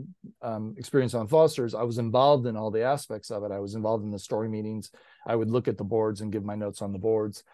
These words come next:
I would supervise the timing on the show.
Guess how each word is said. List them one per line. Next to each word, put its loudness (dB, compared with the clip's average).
I 0
would -2
supervise -4
the -8
timing -6
on -6
the -8
show. -2